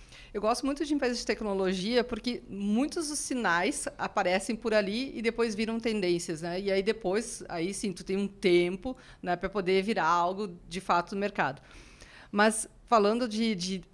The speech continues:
primeiro interno, né? Essa conversa de dentro, isso é tão importante. Tem uma empresa de tecnologia em Santa Catarina, Florianópolis,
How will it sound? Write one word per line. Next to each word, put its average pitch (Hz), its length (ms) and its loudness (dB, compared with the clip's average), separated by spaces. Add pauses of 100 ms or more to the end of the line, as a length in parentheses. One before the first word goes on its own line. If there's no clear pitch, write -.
primeiro 233 340 6
interno, 202 600 4
né? 180 380 2
Essa 175 280 -2
conversa 220 640 6
de 208 140 -2
dentro, 202 520 2
isso 208 220 -4
é 220 40 0
tão 233 200 -2
importante. 240 640 0
Tem 226 120 -4
uma 240 80 -2
empresa 247 260 -2
de 233 80 -6
tecnologia 202 800 -2 (680)
em 180 480 2 (120)
Santa 226 260 -2
Catarina, 208 600 0
Florianópolis, 180 920 0